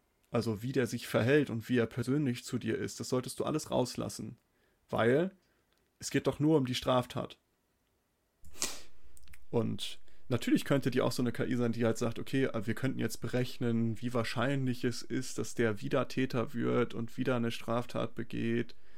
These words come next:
und so weiter und so fort. Aber darum ist es so dieses,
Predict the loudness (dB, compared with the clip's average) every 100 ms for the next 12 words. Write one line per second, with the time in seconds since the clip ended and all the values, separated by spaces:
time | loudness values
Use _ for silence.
0 | -8 -6 -6 -4 0 0 0 -4 -4 -6
1 | -2 0 0 0 -6 -8 -8 -6 0 4
2 | 4 2 -2 -2 0 0 0 0 -2